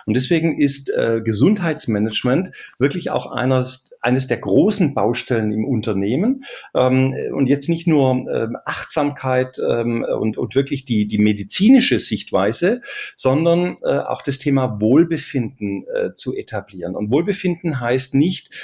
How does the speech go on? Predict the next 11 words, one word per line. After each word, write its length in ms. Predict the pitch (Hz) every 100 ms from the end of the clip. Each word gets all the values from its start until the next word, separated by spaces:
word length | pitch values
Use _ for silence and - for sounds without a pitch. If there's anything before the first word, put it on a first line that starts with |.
| - - -
ähm, 440 | 123 123 120 120
äh, 220 | 131 117
Kaminfeuer 800 | 107 - 113 151 165 151 139 135
und 140 | 123 92
Rotwein, 640 | 104 160 180 185 240 254 -
ja, 180 | 117
sondern 420 | 151 135 131 127 107
Wohlbefinden 800 | 131 156 - 156 151 139 107
heißt, 460 | 101 104 190 208 _ - - _
dass 180 | 120 -
die 200 | 127